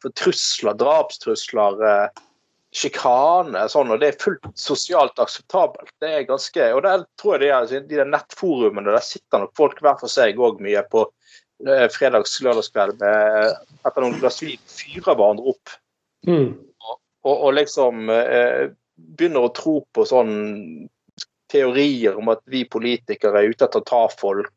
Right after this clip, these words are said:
Speaker 1: og bare ute etter å mele vår egen kake og sånn, som, som for den jevne bystyrepolitiker som faktisk sitter time etter time i tidvis ganske tunge møter, eh, med dårlig betaling og gjør så godt de kan for demokratiet,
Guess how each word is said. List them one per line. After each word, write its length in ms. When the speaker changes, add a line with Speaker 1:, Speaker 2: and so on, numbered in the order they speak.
Speaker 1:
og 320
bare 240
ute 100
etter 160
å 60
mele 260
vår 200
egen 260
kake 460
og 20
sånn, 180
som, 200
som 80
for 160
den 160
jevne 400
bystyrepolitiker 880
som 320
faktisk 800
sitter 640
time 320
etter 240
time 400
i 100
tidvis 320
ganske 320
tunge 380
møter, 640
eh, 240
med 240
dårlig 240
betaling 580
og 80
gjør 220
så 160
godt 160
de 80
kan 260
for 140
demokratiet, 640